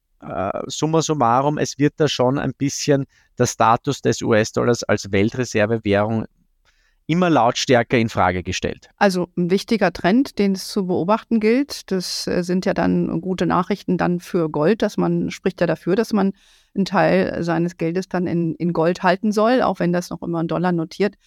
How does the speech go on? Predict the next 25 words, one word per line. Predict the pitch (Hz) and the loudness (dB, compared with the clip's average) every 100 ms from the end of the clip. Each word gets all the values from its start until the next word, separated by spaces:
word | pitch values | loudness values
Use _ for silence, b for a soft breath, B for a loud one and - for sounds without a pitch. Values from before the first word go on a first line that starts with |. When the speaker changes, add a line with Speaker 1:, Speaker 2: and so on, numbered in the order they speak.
| b b b b | b b b b
Speaker 2:
Aber, | 160 165 165 165 165 165 | 0 2 2 2 2 0
ähm, | 113 160 160 160 | -2 -2 -2 -4
ich | 180 - | -6 -6
hab | 175 | -6
auch | 123 - | -6 -4
gelesen, | 185 165 170 | 0 2 2
dass | 165 165 | 0 0
die | - 160 160 | -2 -2 0
weltweiten | 160 170 160 170 156 | -2 0 0 0 0
Währungsreserven | 151 170 - 165 160 135 170 165 160 | 0 -2 -2 -4 0 0 0 -2 -2
zwanzig | - 170 - - | -2 -6 -6 -14
Prozent | - - 170 | -8 -2 -2
sind, | 175 170 | -2 -4
glaub | 156 | -4
ich, | 175 - | -6 -4
im | 165 | -4
Euro, | 143 160 175 185 _ _ _ - | -2 0 0 -4 _ _ _ -4
wobei | 160 | -2
das | 156 170 | 0 -2
primär | - 170 165 160 | -2 0 2 2
auf, | 135 160 - _ - | 0 -4 -8 _ -12
äh, | - - - | -4 -4 -2
die | - | -2
ehemalige | 165 160 160 - | 0 0 -2 -2
D-Mark, | 139 202 - 170 - | 0 2 2 0 -4